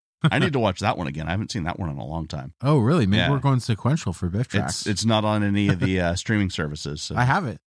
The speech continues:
Speaker 1: Yeah?
Speaker 2: Yeah. I'll let you borrow it.
Speaker 1: Might have to, might have to Biff Tracks it, yeah.
Speaker 2: I think we need to change it up and do some Starship Troopers or something
Speaker 1: Yeah.
Speaker 2: stupid. You know,
Speaker 1: Carnosaur.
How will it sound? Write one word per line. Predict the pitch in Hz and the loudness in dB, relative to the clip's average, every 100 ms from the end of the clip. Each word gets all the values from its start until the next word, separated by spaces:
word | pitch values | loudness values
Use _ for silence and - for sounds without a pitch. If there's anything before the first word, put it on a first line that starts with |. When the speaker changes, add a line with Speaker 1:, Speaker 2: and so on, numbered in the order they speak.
| 90 | -4
Speaker 1:
Yeah? | 113 - _ | -4 -4 _
Speaker 2:
Yeah. | 113 151 - _ - | -8 -8 -10 _ -12
I'll | |
let | 107 - | -8 -6
you | 104 | -4
borrow | 143 180 | -2 -4
it. | 156 - | -6 -4
Speaker 1:
Might | 85 | -2
have | 90 90 | -2 -2
to, | 107 90 - | 0 -2 -2
might | 113 120 | 0 0
have | 113 | 0
to | |
Biff | 85 123 | -2 -2
Tracks | - 95 - | 0 -2 -2
it, | 101 | -2
yeah. | 101 113 98 _ _ _ _ _ - | -2 -2 -4 _ _ _ _ _ -6
Speaker 2:
I | 104 | -2
think | 113 | 0
we | 101 95 | 2 2
need | 85 | 0
to | 82 - _ _ - | -4 -8 _ _ -2
change | 87 71 | -2 -4
it | |
up | 76 - | -8 -8
and | 76 | -8
do | 78 76 | -8 -10
some | - - 80 | -10 -16 -8
Starship | 90 80 64 - | -6 -6 -6 -12
Troopers | 85 78 - 76 | -12 -10 -10 -12
or | - | -12
something | - 76 78 | -12 -10 -6
Speaker 1:
Yeah. | 82 80 | -6 -6
Speaker 2:
stupid. | 85 82 80 - _ _ _ _ _ _ _ _ _ _ _ | -10 -10 -12 -14 _ _ _ _ _ _ _ _ _ _ _
You | 101 | 0
know, | 101 | 2
Speaker 1:
Carnosaur. | 107 - 90 92 | 0 0 -2 -2